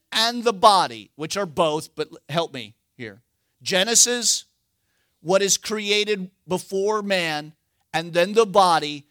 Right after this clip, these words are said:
no one has an excuse and says, "That was just happenstance."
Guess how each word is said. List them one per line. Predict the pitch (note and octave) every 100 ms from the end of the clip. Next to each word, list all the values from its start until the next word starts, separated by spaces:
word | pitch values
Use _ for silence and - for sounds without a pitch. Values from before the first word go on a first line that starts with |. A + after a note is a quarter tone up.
| _ -
no | C#3+ D#3+ F#3+
one | G3+
has | F#3+ F3+ F3+
an | D#3+
excuse | D#3+ - - F#3 D#3 C#3+
and | D3+ C#3+
says, | D#3 D3 - _ _
"That | C#3+ E3+ F3+
was | E3
just | - E3 D3+ - _
happenstance." | - D3+ C#3 B2 - B2 F#2+ _ - -